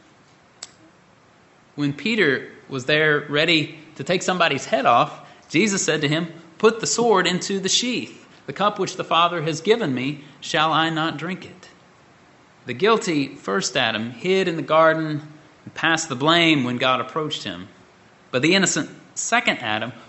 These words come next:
went out to meet his persecutors and willingly gave himself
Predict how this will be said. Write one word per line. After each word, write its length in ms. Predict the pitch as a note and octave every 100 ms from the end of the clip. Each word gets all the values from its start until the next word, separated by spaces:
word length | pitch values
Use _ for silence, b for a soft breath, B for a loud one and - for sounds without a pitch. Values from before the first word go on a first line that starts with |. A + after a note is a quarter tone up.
| -
went 180 | D#3+ G3
out 220 | G#3+ -
to 100 | F#3+
meet 260 | G3 C4+
his 180 | F#3+ D#3+
persecutors 760 | - A3 A3 D#3 A#2+ F#2+ F#2 -
and 360 | D3 D3+ C#3+ D3 B B -
willingly 600 | C#3 A3 B3 E3 B2 A#2
gave 380 | B2+ E3+ A3+ G#3
himself 680 | G3+ F3+ E3 D#3+ D3+ -